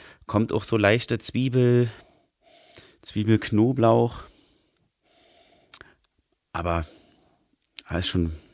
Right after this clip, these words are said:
ist schon, ist schon doll. Also ist schon klasse, klasse Wein hier. Und dann koste ich mal.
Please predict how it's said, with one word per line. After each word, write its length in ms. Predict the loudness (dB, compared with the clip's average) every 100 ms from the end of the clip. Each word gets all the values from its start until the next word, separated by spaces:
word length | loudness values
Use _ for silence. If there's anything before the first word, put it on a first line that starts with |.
| -16
ist 100 | -10
schon, 380 | -4 -2 -4 -6
ist 140 | -6
schon 160 | -4 4
doll. 260 | 6 6 2 -6
Also 240 | -4 -4
ist 80 | -4
schon 360 | -4 -4 -4 -8
klasse, 560 | -2 0 0 -2 -4 -8 -16
klasse 400 | -4 -2 -2 0
Wein 220 | 2 2
hier. 220 | 0 -2 -4 _ _ -20 -20 -20 -8
Und 120 | -4
dann 100 | -4
koste 320 | -4 -8 -6
ich 120 | -4
mal. 320 | -4 -4 -4